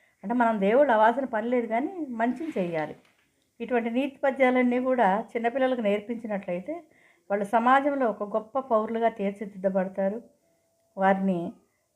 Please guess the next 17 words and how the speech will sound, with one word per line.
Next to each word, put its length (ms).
సమాజం 400
కూడా 140
గౌరవిస్తుంది, 920
వారు 160
ఉన్నత 300
స్థానానికి 560
ఎదుగుతారు. 500
స్వార్థరహితమైన 1200
జీవితాన్ని 800
వారు 180
జీవించటానికి 1000
ఇటువంటి 400
నీతి 280
పద్యాలు 400
నేర్పించడం 680
ఎంతో 260
అవసరమని 640